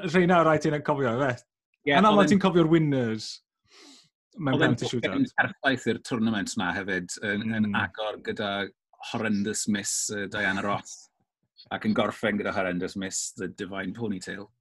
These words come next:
Speaker 1: Ie, ie. Yym, so, mynd mlaen i Serie A, de,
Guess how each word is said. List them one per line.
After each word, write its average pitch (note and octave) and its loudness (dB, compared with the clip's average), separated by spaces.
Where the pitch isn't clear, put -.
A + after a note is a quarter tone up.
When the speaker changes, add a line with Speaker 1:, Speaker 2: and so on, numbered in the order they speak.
Speaker 1:
Ie, G2+ -6
ie. G2+ -8
Yym, D#3 4
so, - -2
mynd F3+ 2
mlaen F3+ 4
i F#3 2
Serie F#3 0
A, F#3+ 2
de, G3+ 0